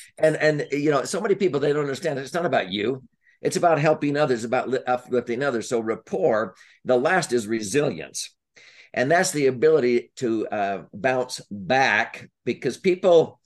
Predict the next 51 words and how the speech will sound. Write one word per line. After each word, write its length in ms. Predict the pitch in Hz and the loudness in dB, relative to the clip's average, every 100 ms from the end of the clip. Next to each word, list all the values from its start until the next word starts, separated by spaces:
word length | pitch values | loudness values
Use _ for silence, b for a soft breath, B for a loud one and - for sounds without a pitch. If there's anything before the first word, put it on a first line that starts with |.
| b b b | b b b
you 120 | - | -4
know, 360 | 143 139 135 131 | -2 0 -2 -2
they, 240 | 131 147 | 2 2
they 160 | 123 151 | 2 0
love 300 | 156 156 - | 4 2 2
to 100 | 127 | -10
throw 280 | - 135 123 | -4 -4 -4
curveballs 680 | 143 127 98 131 135 123 | -2 -2 0 0 0 -2
at 240 | 98 - - | -4 -8 -10
you. 380 | 90 85 95 104 | -6 -4 -2 -2
Um, 360 | 101 92 90 - B | -2 -2 -6 -12 B
my 200 | - 131 | -2 0
wife 340 | 127 156 165 135 | 2 4 4 2
and 80 | 123 | 0
I 220 | 117 117 | 2 0
have 240 | 123 - | -2 -4
spent 280 | - 123 113 | -6 -6 -4
thousands 480 | 131 117 113 104 90 | 0 0 0 -4 -8
of, 120 | 104 98 - | -8 -8 -2
of, 220 | 104 92 | -2 -2
of 240 | 98 95 | -4 -2
volunteer 520 | 110 123 117 101 113 101 | 0 0 0 -2 -2 0
hours 360 | 120 127 107 | 0 0 0
in 100 | 104 | -2
our 80 | 101 | -4
life 240 | 101 104 | -4 -6
mentoring 460 | 101 117 117 117 107 | -4 -6 -4 -6 -6
troubled 340 | - 104 101 | -2 0 0
youth. 340 | 101 143 - - _ B B B | -2 -2 -2 -8 _ B B B
And 200 | 127 135 | -2 2
youth 260 | 175 180 | 4 4
love 300 | - 139 131 | 4 2 2
to 80 | 120 | 0
try 200 | - 127 | -2 0
to 120 | 113 | 0
throw 260 | 98 - 131 | -2 -2 0
you 300 | 120 104 104 | 0 -4 -6
off 280 | 120 117 110 | -2 0 -2
to 100 | 95 | -6
see 180 | 92 117 | -6 -2
if 120 | 107 | 0
they 120 | 120 | 0
can 200 | 101 98 | -2 -4
get 240 | 95 113 - | -4 -4 0
you 200 | 117 104 | -2 0
off 280 | 107 101 95 | 0 -2 -2
base 300 | 110 110 107 | -4 -2 -6
and 100 | 98 | -6
get 160 | 107 | -6
you 80 | 107 | -4
uptight. 560 | 104 - - 123 101 | -2 -2 0 2 2